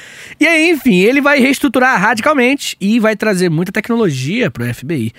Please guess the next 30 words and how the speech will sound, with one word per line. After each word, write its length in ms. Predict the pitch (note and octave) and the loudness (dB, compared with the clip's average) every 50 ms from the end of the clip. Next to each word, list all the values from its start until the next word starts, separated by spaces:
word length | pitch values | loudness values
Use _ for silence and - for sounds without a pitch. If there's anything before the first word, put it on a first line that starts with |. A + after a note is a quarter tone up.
| - - - | -18 -20 -10
fazendo 600 | - - B2+ B2 A#2+ C#3 D#3+ D#3+ D#3+ D#3+ D#3+ D3 | -6 -2 -2 0 0 0 0 2 2 0 2 2
o 140 | D3+ D#3+ D#3+ | 2 2 4
F 160 | D#3+ E3 D#3+ | 2 0 0
B 140 | D#3+ D#3+ D3+ | 0 0 2
I 180 | D3+ D#3+ E3 | 2 2 0
ter 380 | D3+ - - D#3 D#3 D#3 D3 C3 | 0 0 0 2 2 2 0 -2
impressões 500 | D#3+ D3+ - D3+ C3 B2 - - C3 C3+ | -2 -4 -2 -4 -6 -6 -6 -4 -4 -4
digitais 520 | C3 A#2+ A#2 C3+ B2 - - A#2+ A#2+ B2 A#2 | -4 -4 -6 -8 -8 -8 -6 -4 -4 -4 -4
de 80 | A2 | -6
todo 260 | G2 - C#3 C3 B2+ A#2 | -6 -6 -6 -4 -4 -4
mundo 320 | A2 A2+ B2 B2 B2 A#2 | -4 -4 -4 -4 -4 -6
praticamente, 1040 | - - G#2+ - - - - - D2 F#2+ G#2 A2+ B2 B2+ B2+ B2 A#2 A2 G#2+ - - | -8 -10 -12 -12 -14 -16 -16 -12 -10 -8 -6 -4 -2 -2 -2 -2 -4 -4 -6 -8 -10
tá 80 | D#2+ | -12
ligado? 400 | D#2+ F2 F#2+ G#2+ A#2 A#2+ B2 A#2 - - - - - - | -10 -8 -4 -2 0 0 0 -2 -4 -8 -14 -20 -14 -6
É, 480 | - A#2+ B2+ B2+ B2 B2 B2 B2 A#2+ A#2+ | -2 0 0 2 2 2 2 2 2 2
laboratório 560 | A#2+ B2+ C3 C#3+ D3 C#3+ C3 - - D3 D3+ C#3 | 2 2 2 2 0 0 -2 -2 -2 -2 -2 -2
criminológico, 760 | - - A#3 A3+ G#3+ A3+ A#3+ B3+ C4 C4 B3 A3+ F#3+ - - | -2 0 0 0 2 2 2 2 2 2 0 0 -2 -2 -2
escola 420 | F#3 - - - - C4+ A#3+ A3+ G3+ | 0 0 -2 -2 0 0 0 0 0
de 100 | F3+ F3+ | -2 -4
treinamento, 600 | - - A3 A3 G#3 G#3 G3+ G3+ A3 A3+ G#3+ - - - - - | -4 -4 -2 -2 0 0 0 0 0 -2 -2 -6 -12 -20 -12 -6
vai 140 | - D3 D#3 | -4 -2 -2
só 200 | - - A3+ A3+ | -2 -2 -4 -4
crescer 420 | - - B3 A3+ - - - G#3 | -2 -2 -4 -4 -4 -4 -4 -4
a 60 | A3+ | -2
máquina 340 | A3 G3+ F#3 F3 - - F3+ | -2 -2 -2 -4 -4 -6 -8
do 100 | F3 E3+ | -6 -6
F 160 | F3 E3 - | -6 -8 -8
B 120 | F3+ G3+ C4 | -8 -6 -6
I. 160 | B3+ - - _ _ _ _ _ _ _ _ _ - | -4 -6 -6 _ _ _ _ _ _ _ _ _ -20
Fa-, 260 | - - - - | -20 -14 -12 -12